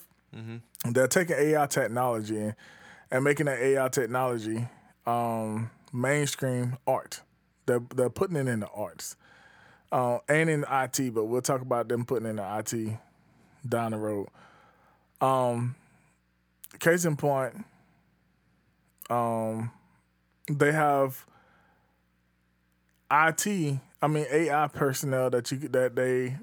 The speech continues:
Speaker 2: put a li-, couple of things in about, um, H-, Henry Ford, right?
Speaker 1: Mm-hmm.
Speaker 2: Henry Ford is the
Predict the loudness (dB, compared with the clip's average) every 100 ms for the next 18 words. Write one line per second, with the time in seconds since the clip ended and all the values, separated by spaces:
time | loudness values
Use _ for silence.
0 | -4 0 2 2 2 2 2 2 2 0
1 | 0 0 0 0 0 0 0 0 0 -2
2 | -2 -2 0 -2 -2 -4 -6 -8 -12 _
3 | _ _ _ _ _ _ _ _ -14 -14
4 | _ -10 -10 -12 _ _ 0 2 2 2
5 | 0 -2 -6 -12 -12 -14 -18 -16 -16 -16
6 | -20 0 2 2 2 4 4 2 -2 _
7 | _ -20 -20 -20 -20 _ _ _ 4 4
8 | 4 2 2 0